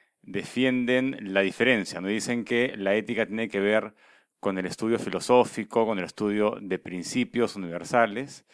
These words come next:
y la moral, eh, tiene que ver con lo que hace cada persona y cada cultura en determinado pueblo, ¿no?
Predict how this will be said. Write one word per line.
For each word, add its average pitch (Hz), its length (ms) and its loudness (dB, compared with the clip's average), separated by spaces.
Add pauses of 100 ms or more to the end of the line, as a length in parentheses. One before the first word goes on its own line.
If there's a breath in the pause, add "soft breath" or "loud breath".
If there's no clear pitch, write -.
(300 soft breath)
y - 120 -8
la 95 140 2
moral, 117 640 4
eh, 92 460 -4
tiene 110 280 -2
que 98 140 -2
ver 104 380 2
con 104 220 0
lo 92 160 -4
que 92 180 -4
hace 113 600 2 (220)
cada 107 360 2
persona 110 520 0
y 101 80 -4
cada 104 220 2
cultura 101 440 0
en 101 120 -2
determinado 92 500 -6
pueblo, 101 500 4
¿no? 151 180 -10